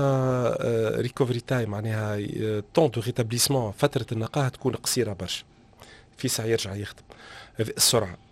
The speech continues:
فهمت؟ فا-، باش تعمل السرعة مع الطب لازمك ترد بالك برشا. فما تكنولوجيا، فما، آم، دي ماشين جدد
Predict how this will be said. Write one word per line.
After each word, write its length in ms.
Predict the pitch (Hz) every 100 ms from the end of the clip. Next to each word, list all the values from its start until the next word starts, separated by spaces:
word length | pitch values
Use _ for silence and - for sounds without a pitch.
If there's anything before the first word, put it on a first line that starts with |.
| -
فهمت؟ 340 | - 101 101 -
فا-، 320 | 107 127 160 -
باش 280 | 127 139 -
تعمل 300 | 202 185 143
السرعة 560 | - - 180 135 110
مع 240 | 98 101 110
الطب 320 | - - 180 165
لازمك 300 | 156 143 -
ترد 320 | - 127 113
بالك 280 | 123 110 -
برشا. 240 | 101 - - - - -
فما 220 | - 196
تكنولوجيا، 720 | 160 - - 101 101 143 170 113
فما، 560 | - 117 110 104 107 - -
آم، 640 | - 123 - - 107 104 101
دي 80 | 110
ماشين 480 | 104 104 - 117 101
جدد 280 | - -